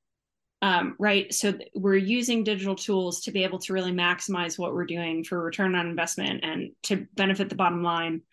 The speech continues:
Um, and that we're not really allowing that platform to do its job,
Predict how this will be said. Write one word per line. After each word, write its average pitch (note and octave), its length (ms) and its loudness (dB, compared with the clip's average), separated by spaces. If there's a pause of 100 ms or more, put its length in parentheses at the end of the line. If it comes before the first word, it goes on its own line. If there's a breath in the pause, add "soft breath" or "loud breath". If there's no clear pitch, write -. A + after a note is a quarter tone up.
(540 soft breath)
Um, F#3 480 2 (1000)
and F#3+ 560 4 (1700)
that F#3 240 2 (800)
we're G3+ 240 6
not G3 400 4
really F#3+ 240 4
allowing E3+ 680 0 (640)
that E3+ 300 0
platform F3 580 0
to - 140 -2
do E3 180 -2
its - 240 -4
job, - 400 -4